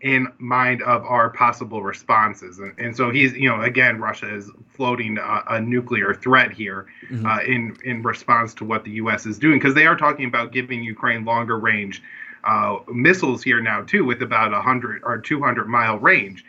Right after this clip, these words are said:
Speaker 1: And so if the <laughs> Washington is doing the targeting for that, that could, uh, lead to some pretty serious strikes. And then, of course, there's also the, the Nord Stream two pipelines, which both, uh, Lavrov and the,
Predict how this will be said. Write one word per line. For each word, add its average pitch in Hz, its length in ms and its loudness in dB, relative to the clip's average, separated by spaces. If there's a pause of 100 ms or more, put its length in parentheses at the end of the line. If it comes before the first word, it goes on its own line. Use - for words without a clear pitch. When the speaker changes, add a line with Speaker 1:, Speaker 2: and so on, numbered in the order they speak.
(340)
Speaker 1:
And 107 100 -10
so 123 160 0
if 117 60 -6
the 139 320 0
<laughs> - 20 -
Washington 131 540 2
is 117 100 -4
doing 135 220 0
the 113 80 -4
targeting 117 480 0
for 104 140 -10
that, 98 220 -8
that 113 180 -4
could, 110 160 -4 (420)
uh, 110 100 0
lead 123 180 -2
to 113 100 -8
some 110 160 -6
pretty 120 200 2
serious 110 460 -4
strikes. 131 320 2
And 123 100 0
then, 117 120 2
of 113 60 -4
course, 123 240 -2
there's 113 160 -8
also 113 360 0
the, 107 160 -4
the 107 160 -4
Nord 113 280 2
Stream 104 220 -2
two 113 160 0
pipelines, 107 720 0 (400)
which 120 320 -2
both, 135 460 2
uh, 113 240 4
Lavrov 120 480 0
and 127 260 2
the, 107 180 -6